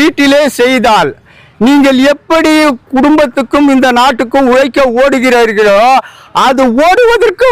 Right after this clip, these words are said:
உங்களுக்கு வலு வேண்டும் என்றால், உங்களை முதல்ல நீங்கள் தயார்படுத்திக் கொள்ள வேண்டும். அதுக்கு தான் ஆசனம், யோகா என்ற ரெண்டு வந்து முனிவர்கள் அந்த காலத்துல இருந்து நமக்கு சொல்லி கொடுத்துட்டு போனாங்க. ஆனா சொல்லி கொடுத்துட்டு போனதை வந்து அலட்சியப்படுத்தி இருந்தா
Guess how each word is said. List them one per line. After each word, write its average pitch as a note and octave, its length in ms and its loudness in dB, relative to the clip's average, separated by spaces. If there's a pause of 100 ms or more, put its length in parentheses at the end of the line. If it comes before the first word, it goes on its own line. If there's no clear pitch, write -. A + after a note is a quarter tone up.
உங்களுக்கு G#4 400 0 (100)
வலு D#4 180 0 (160)
வேண்டும் C4 360 0
என்றால், A#3 340 0 (140)
உங்களை C4+ 300 2 (120)
முதல்ல D4 360 0 (100)
நீங்கள் C4 340 -2
தயார்படுத்திக் D4 640 0
கொள்ள B3 140 0 (100)
வேண்டும். F#3+ 240 -2 (320)
அதுக்கு G3 360 -2 (120)
தான் C4 280 2 (240)
ஆசனம், C4 500 -2 (200)
யோகா B3+ 300 0 (160)
என்ற G#3+ 140 -2 (160)
ரெண்டு A#3 340 0
வந்து A#3 200 -2 (100)
முனிவர்கள் B3+ 640 0
அந்த A#3 180 -2 (100)
காலத்துல A3 340 -2
இருந்து A3+ 220 -2
நமக்கு C#4+ 240 0
சொல்லி D4+ 160 0
கொடுத்துட்டு A#3 340 -4
போனாங்க. G3 260 0 (520)
ஆனா G3+ 160 0 (160)
சொல்லி A4 240 2 (120)
கொடுத்துட்டு A4 340 -2 (140)
போனதை D4+ 400 0
வந்து C4 200 0 (200)
அலட்சியப்படுத்தி D#4 880 -2
இருந்தா A3+ 220 -2